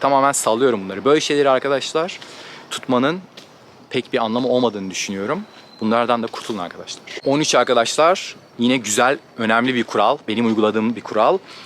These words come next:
Yeni bir şey satın alıyorsanız, herhangi bir şey olabilir bu arkadaşlar, onu satın almadan önce eski bir şeyden kurtulun. Mesela yeni bir yoga mat, yoga mat'i alacaksınız. Yoga yapıyorsunuz, sallıyorum. Önce eskisinden kurtulun. O eski ter kokan,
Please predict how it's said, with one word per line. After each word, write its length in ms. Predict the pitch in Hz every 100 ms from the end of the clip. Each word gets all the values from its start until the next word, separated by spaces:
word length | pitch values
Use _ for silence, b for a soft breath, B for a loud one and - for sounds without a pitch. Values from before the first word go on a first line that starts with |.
| B
Yeni 260 | 113 147 185
bir 40 |
şey 200 | - 175
satın 300 | - 143 160
alıyorsanız, 680 | 151 165 165 127 131 220 -
herhangi 360 | - 120 175 156
bir 60 |
şey 120 | - 120
olabilir 260 | 127 143
bu 80 | 123
arkadaşlar, 680 | 98 101 107 - 196 247 - B B -
onu 220 | 127 185
satın 280 | - 135 160
almadan 280 | 180 151
önce 320 | 131 131 208 -
eski 280 | 131 - 185
bir 40 |
şeyden 300 | - 143 170
kurtulun. 400 | 170 120 - 101 - - B B B B 110
Mesela 320 | 120 117 135
yeni 360 | 131 123 156
bir 260 | 131 160 120
yoga 280 | 120 135 123
mat, 400 | 120 131 - - -
yoga 240 | 117 117 127
mat'i 320 | 117 - 127
alacaksınız. 720 | 107 92 92 - 95 80 -
Yoga 180 | 107 104
yapıyorsunuz, 440 | 92 95 - 98
sallıyorum. 540 | - 101 101 95 156 196 B B B B
Önce 280 | 151 202 175
eskisinden 560 | 135 - - 143 147
kurtulun. 380 | 139 113 - 95
O 140 | 113 110
eski 300 | 110 - 127
ter 240 | - 123
kokan, 420 | 117 - 110 131